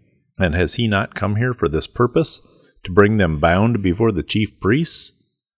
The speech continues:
But Saul increased all the more in strength, and confounded the Jews who lived in Damascus,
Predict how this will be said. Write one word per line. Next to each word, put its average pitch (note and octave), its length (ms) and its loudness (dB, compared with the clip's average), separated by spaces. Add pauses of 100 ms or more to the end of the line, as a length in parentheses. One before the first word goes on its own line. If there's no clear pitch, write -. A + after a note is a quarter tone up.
(280)
But - 180 -6
Saul G#2 320 4
increased F2+ 480 -2
all E2 180 2
the E2+ 80 0
more F#2+ 240 0
in G2+ 140 0
strength, - 480 -8 (300)
and F2 180 -2
confounded F#2+ 600 0
the D2 40 -8
Jews D2+ 440 -4
who D#2+ 160 -2
lived E2+ 240 0
in E2+ 100 -2
Damascus, F2 680 -4